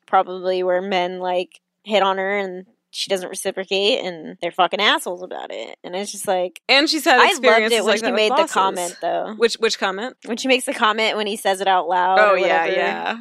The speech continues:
Speaker 2: And she's like, uh, "We all know what you were expecting," or whatever.
Speaker 1: Yeah,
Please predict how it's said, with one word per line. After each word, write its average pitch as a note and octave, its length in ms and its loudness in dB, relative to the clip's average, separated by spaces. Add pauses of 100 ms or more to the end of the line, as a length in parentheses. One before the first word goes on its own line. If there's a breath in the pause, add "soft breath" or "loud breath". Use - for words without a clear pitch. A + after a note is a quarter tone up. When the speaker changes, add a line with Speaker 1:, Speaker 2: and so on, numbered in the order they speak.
(120)
Speaker 2:
And G3 160 -6
she's - 240 -6
like, E3 560 -2 (140)
uh, F3+ 220 4
"We G3+ 100 0
all F#3+ 160 4
know E3+ 220 2
what D#3 160 0
you D#3 160 -4
were D3+ 100 0
expecting," D3 640 -6
or F#3 100 -12
whatever. - 420 -8 (280)
Speaker 1:
Yeah, G#3+ 580 2